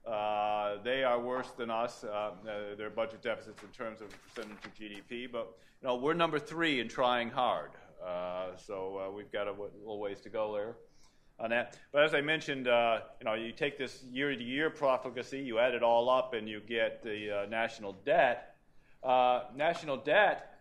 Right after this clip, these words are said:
uh, we actually are doing much better. We're only the fifth most profligate nation,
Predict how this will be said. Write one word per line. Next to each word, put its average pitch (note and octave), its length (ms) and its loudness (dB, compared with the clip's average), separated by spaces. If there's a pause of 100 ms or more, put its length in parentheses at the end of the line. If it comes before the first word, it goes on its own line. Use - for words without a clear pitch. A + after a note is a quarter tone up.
(180)
uh, C3 440 6
we E3+ 200 0
actually C#3 500 4
are B2 100 4
doing C3 300 -2
much F#3+ 240 2
better. A#2 220 4
We're D3+ 320 0
only C3+ 400 0
the A2 180 -6 (160)
fifth - 340 0
most A#2 360 -4
profligate G#2+ 500 -2
nation, G2 380 -10